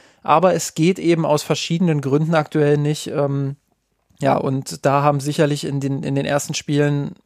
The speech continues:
A, der Kader mit reingespielt, B, die Formschwäche der Spieler und C, vielleicht einfach auch dieses mentale Problem, dass man nach diesem Champions League-Finale, ähm, und dem Hoch auch mit dem uefa Supercup, äh, nicht sofort wieder auf diesen Alltagsmodus umschalten kann.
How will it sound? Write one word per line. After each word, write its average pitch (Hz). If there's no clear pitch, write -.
A, 139
der 139
Kader 170
mit 170
reingespielt, 156
B, 147
die 143
Formschwäche 147
der 135
Spieler 147
und 143
C, 151
vielleicht 147
einfach 147
auch 143
dieses 135
mentale 139
Problem, 139
dass 135
man 135
nach 131
diesem 143
Champions 139
League-Finale, 139
ähm, 143
und -
dem 139
Hoch 151
auch -
mit 147
dem 143
uefa 143
Supercup, 143
äh, 135
nicht 147
sofort 143
wieder 139
auf -
diesen 139
Alltagsmodus 139
umschalten 135
kann. -